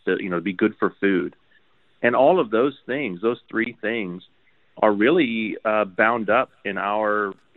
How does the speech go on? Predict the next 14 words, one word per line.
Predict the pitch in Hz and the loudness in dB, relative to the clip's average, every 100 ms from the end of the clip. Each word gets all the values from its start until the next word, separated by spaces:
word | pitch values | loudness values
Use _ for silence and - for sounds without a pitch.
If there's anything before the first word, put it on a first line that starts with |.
| - | -10
searching | - 131 - 113 110 - | -4 -4 -4 -10 -8 -4
for | 120 | -4
kinds | - 120 120 120 | -2 -4 -2 -6
of | 110 | -4
love. | 123 160 87 92 | -2 -2 -4 -6
We, | 98 98 _ _ _ _ | -6 -6 _ _ _ _
you | - | -8
know, | 104 101 - | -4 -4 -2
talk | 110 107 | -2 0
about | 107 104 104 | 2 0 2
love | 104 107 | 0 0
in | 101 98 | -2 -2
ways | 101 101 - | -2 -2 -4
that | 95 | -6